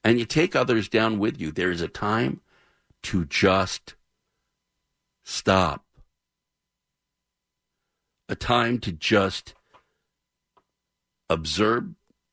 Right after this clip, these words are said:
observe the situation, take it slow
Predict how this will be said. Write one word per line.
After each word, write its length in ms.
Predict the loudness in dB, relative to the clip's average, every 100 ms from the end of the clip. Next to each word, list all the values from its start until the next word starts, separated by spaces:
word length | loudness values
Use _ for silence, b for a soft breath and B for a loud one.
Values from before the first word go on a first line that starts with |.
| _
observe 520 | -8 -4 2 2 2
the 100 | -4
situation, 840 | -4 -4 0 0 2 0 -2 -2 -6 _ _ _ _ _ _ _ _ _ _ _ _ _ _ _ _ _ _ _ _ _ _ _ _ _ _ _ _ _ _
take 300 | 2 4 4
it 100 | 0
slow 580 | -2 2 2 4 0 -4